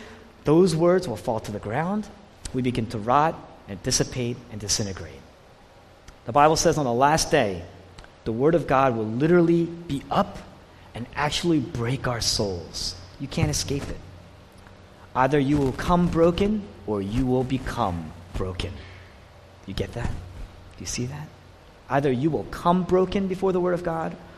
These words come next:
or you will become broken by the word of God. You cannot escape it. Either you take it in and, and, and, and consume it, or it will one day consume you whole. Consume you.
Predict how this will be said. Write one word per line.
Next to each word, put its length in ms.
or 420
you 200
will 160
become 720
broken 420
by 140
the 100
word 160
of 60
God. 180
You 80
cannot 320
escape 320
it. 80
Either 200
you 160
take 320
it 100
in 260
and, 260
and, 480
and, 260
and 120
consume 580
it, 180
or 400
it 80
will 160
one 240
day 240
consume 500
you 240
whole. 340
Consume 500
you. 100